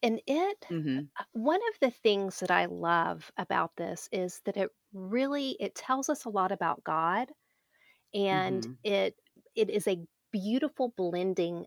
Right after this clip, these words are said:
Speaker 1: of the Old Testament and the New Testament. And
Speaker 2: Mm-hmm.
Speaker 1: at one point in my study writing career, I knew how many verses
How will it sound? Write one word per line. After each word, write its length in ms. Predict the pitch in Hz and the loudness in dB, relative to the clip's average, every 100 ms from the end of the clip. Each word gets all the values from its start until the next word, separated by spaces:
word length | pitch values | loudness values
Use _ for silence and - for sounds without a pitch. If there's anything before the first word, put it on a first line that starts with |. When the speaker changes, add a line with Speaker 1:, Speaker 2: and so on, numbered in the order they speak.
| - | -8
Speaker 1:
of 140 | 165 | -4
the 180 | 170 - | -4 -2
Old 220 | 180 180 | -2 -4
Testament 580 | - 190 175 - 175 170 | -4 -6 -6 -6 -6 -6
and 140 | 175 165 | -6 -6
the 60 | |
New 200 | 160 170 | -4 -6
Testament. 640 | - - 156 - - - - _ _ - - _ - | -6 -10 -14 -14 -14 -16 -18 _ _ -20 -20 _ -4
And 360 | 147 196 127 131 | 0 2 0 -2
Speaker 2:
Mm-hmm. 440 | 139 _ _ 226 | -6 _ _ 2
Speaker 1:
at 80 | 226 | 2
one 300 | 214 277 466 | 2 2 2
point 500 | - - 180 185 233 - | 0 -2 0 0 -2 -4
in 240 | 190 185 | -4 0
my 500 | 180 170 170 170 170 - _ _ - | 2 4 2 0 -4 -6 _ _ -8
study 480 | - - 208 208 180 | -2 4 8 8 8
writing 400 | 175 175 175 170 | 6 6 2 -2
career, 680 | - 170 165 165 170 190 - | -2 0 0 0 -2 -2 -2
I 160 | 202 208 | 0 0
knew 460 | 208 240 269 277 | 0 0 0 0
how 640 | 254 - - 208 214 214 - | -2 -6 -2 0 2 0 -2
many 320 | 196 190 180 | -2 0 -2
verses 840 | 160 170 165 - 156 160 156 - | -2 -2 -2 -4 -4 -4 -4 -8